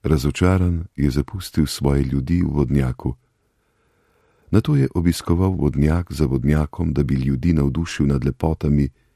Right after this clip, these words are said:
ki jih je videl. A kljub vsemu njegovemu trudu se je le nekaj mladih ljudi navdušilo in potrudilo povzpeti iz vodnjakov, da bi se sami prepričali o lepoti ter zaživeli veselo in svobodno življenje.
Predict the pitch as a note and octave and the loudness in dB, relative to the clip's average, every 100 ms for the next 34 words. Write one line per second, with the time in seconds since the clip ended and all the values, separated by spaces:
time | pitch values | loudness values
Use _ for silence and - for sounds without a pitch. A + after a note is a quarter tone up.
0 | _ - C2+ - C#2 C#2 C2+ C2 - _ | _ -10 -8 -4 -2 0 0 -4 -8 _
1 | _ _ _ _ _ _ - - F3 - | _ _ _ _ _ _ -4 0 0 0
2 | A2 - B2+ A#2 A2 - D2+ E2 F2 D#2 | -4 2 4 6 2 2 2 4 4 2
3 | D2+ - A2 G2+ E2+ - _ _ _ _ | 2 2 2 2 0 -2 _ _ _ _
4 | - - G2 A#2 A#2 A2 G2+ F#2 E2 E2+ | -8 2 4 4 4 2 4 4 4 4
5 | F#2+ - D#2+ D#2 E2 D#2 C#2+ D#2 D2+ - | 0 -2 0 2 2 2 2 -2 -4 -2
6 | B1+ A#1 - _ _ - D#2 C2 C#2+ D2+ | 0 0 -4 _ _ -4 -2 0 -2 2
7 | D#2+ D2 C2+ C2 C2 C#2+ - E2+ D#2+ D2 | 2 2 2 0 -2 -4 -2 -2 0 -2
8 | C2+ C#2+ D2+ D#2+ D2+ C#2+ B1+ _ _ _ | 0 0 2 2 2 -2 -4 _ _ _
9 | _ - E2 E2+ - - G#2+ G2+ F2+ - | _ 0 2 2 0 0 2 4 2 2
10 | D#2 - F2+ - D2+ C#2+ C#2 C#2 - E2+ | -2 2 -2 0 0 2 2 2 2 0
11 | E2 F2+ E2+ _ _ _ _ - G2 E2+ | 2 -2 -4 _ _ _ _ 0 2 4
12 | F2 E2 E2 E2 E2 C#2+ C#2+ - G#2 G2+ | 2 4 4 4 4 2 2 0 2 2
13 | F#2+ F2+ _ _ _ - D2+ - D#2 D2 | 2 -2 _ _ _ -2 -2 0 0 2
14 | C#2+ B1+ C2+ C2 D#2 C#2+ B1 B1 A#1+ | 2 0 -2 0 0 0 0 -2 -6